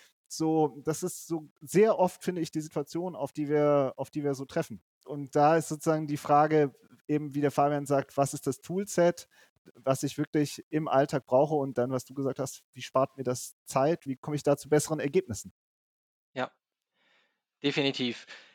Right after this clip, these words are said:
Speaker 2: Jetzt haben wir eine, eine gute bunte Reise durch die Welt von Content und seo hinter uns. Äh, jetzt haben wir Zuhörer da draußen, die sind vielleicht noch ziemlich weit am Anfang,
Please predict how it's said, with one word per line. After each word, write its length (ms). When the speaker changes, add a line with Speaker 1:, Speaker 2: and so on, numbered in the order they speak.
Speaker 2:
Jetzt 280
haben 100
wir 120
eine, 260
eine 220
gute 200
bunte 240
Reise 500
durch 120
die 140
Welt 160
von 160
Content 340
und 140
seo 560
hinter 400
uns. 400
Äh, 280
jetzt 220
haben 140
wir 100
Zuhörer 640
da 80
draußen, 340
die 60
sind 160
vielleicht 260
noch 160
ziemlich 380
weit 140
am 100
Anfang, 440